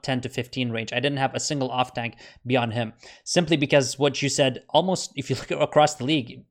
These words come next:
just Space aside, so many of the off tanks are just D.Va one tricks because that's the only thing they had to play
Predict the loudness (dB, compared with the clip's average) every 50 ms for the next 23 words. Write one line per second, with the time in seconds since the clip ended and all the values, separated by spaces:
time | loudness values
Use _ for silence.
0 | _ -14 -2 -2 -2 -2 -2 -6 -12 -14 -16 -16 -4 0 0 0 0 -2 -6 0
1 | 2 2 4 4 2 -2 -4 -12 -20 -20 -20 _ _ _ _ _ _ _ -8 -4
2 | -2 -2 6 8 10 10 10 8 6 4 4 6 6 4 4 4 6 4 8 8
3 | 8 6 6 4 -2 -4 -4 -6 -2 -2 -2 -2 0 -2 -4 -4 -2 0 0 2
4 | 2 2 0 0 -2 -2 -4 -8 -8 -6 -6 -6 -4 -2 0 -2 0 0 -4 -8
5 | -4 -4 -2 -2 -2 -4 -6 -8 -4 -6 -6 -6 -6 -10 -6 -4 -4 -4 -4